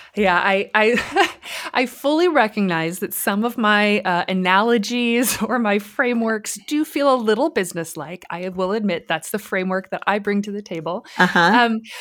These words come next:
Speaker 1: but so I, I bring this up, right? I, I mention, um, some research based on,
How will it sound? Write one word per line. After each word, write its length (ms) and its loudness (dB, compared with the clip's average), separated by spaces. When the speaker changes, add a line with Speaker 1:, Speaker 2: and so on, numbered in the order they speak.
Speaker 1:
but 320 4
so 240 4
I, 260 4
I 120 4
bring 260 0
this 220 0
up, 180 2
right? 380 4
I, 80 2
I 60 2
mention, 760 0
um, 320 -2
some 260 -2
research 640 -2
based 300 -4
on, 440 0